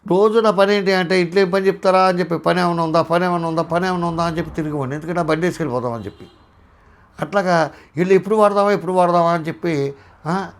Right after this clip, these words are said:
ఆ తుపాకీ పట్టుకు తిరిగినట్టు తిరుగుతున్నారు వాళ్ళు. అంటే అంత ద్వేషం పెంచేసుకున్నారు వాళ్ళు హిందువుల మీద. "మీరు మమ్మల్ని ఎంత అవమానం చేశారు, ఎంత ఇది చేశారు" అని చెప్పి. అందులో మ్యాక్సిమం అవమానాల పాలై, ఈ రోజుకి అవమానాలు పడుతూ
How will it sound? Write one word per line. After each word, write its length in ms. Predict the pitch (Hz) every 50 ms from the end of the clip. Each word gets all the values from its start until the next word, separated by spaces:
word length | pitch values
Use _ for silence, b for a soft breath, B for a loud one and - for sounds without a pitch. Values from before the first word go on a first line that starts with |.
| - -
ఆ 40 | 151
తుపాకీ 480 | 147 - 185 160 185 185 170 185 180
పట్టుకు 300 | 175 - 165 139 160 156
తిరిగినట్టు 600 | 160 170 156 156 156 160 147 160 165 143 131 139 139 -
తిరుగుతున్నారు 440 | 156 147 147 147 104 107 143 131 120
వాళ్ళు. 180 | 120 104 101
అంటే 300 | 107 120 135 147 143 185
అంత 280 | - - 143 143 - 160
ద్వేషం 360 | 139 117 131 160 165 156 185
పెంచేసుకున్నారు 640 | 160 170 160 143 139 156 135 - 143 135 127 127 120
వాళ్ళు 180 | 120 117 117 123
హిందువుల 260 | 127 131 147 143 135
మీద. 200 | 123 120 98 87 87 b b b b b b b b -
"మీరు 140 | 151 156 156
మమ్మల్ని 300 | 156 151 151 160 156 147
ఎంత 120 | 123 143
అవమానం 400 | 131 135 139 147 151 156 160 139
చేశారు, 340 | 135 127 104 - 135 123 151
ఎంత 200 | 165 160 139 143
ఇది 160 | 139 127 143
చేశారు" 440 | 139 135 135 123 - - 127 117 131
అని 160 | 131 127 110
చెప్పి. 340 | 117 - - - 165 165 165 B B B B B B B - 170
అందులో 440 | 175 180 185 170 165 151 143 - b b b b b 135
మ్యాక్సిమం 580 | 143 156 180 175 151 143 180 185 190 175 156 151 - -
అవమానాల 600 | 127 131 147 160 165 170 175 175 175 175 170 170
పాలై, 400 | 160 165 156 160 156 156 170 180
ఈ 220 | 160 139 147 160 180
రోజుకి 440 | 180 196 196 185 185 180 202 208 202
అవమానాలు 580 | 180 175 175 175 180 180 175 180 175 175 175
పడుతూ 520 | 170 - - 170 175 175 180 196 196 185